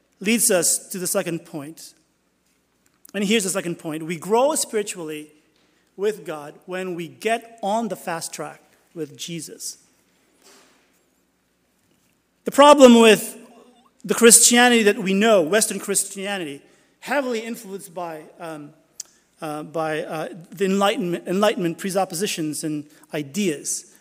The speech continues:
very heavily cognitive. The problem with Western Christianity is that it depends,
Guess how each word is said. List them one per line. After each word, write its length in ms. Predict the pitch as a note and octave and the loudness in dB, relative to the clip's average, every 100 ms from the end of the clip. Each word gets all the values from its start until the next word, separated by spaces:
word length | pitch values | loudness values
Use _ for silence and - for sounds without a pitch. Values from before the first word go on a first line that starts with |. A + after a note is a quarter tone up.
| _ | _
very 340 | C#3+ B3 B3 | 2 6 6
heavily 520 | F#3+ A3 A3+ G3 F3 D#3 | 4 0 2 2 -2 -4
cognitive. 800 | - G3+ F#3+ E3 - D#3 D#3 _ _ _ _ _ _ _ _ _ _ | -8 -10 -8 -10 -12 -18 -20 _ _ _ _ _ _ _ _ _ _
The 60 | - | -14
problem 400 | D#4+ D#4+ B3+ A3 | -10 -8 -8 -6
with 160 | F#3 | -8
Western 320 | E3+ G#3 G3 | -6 -6 -6
Christianity 680 | F#3 F3 - F3 D#3 C#3+ D3+ - - - - | -8 -6 -6 -4 -6 -6 -10 -14 -20 -16 -6
is 100 | F3 | -4
that 120 | F#3+ | -2
it 120 | E3 | -2
depends, 600 | F3 - G#3 A#3+ A#3 - | -4 -2 2 4 2 0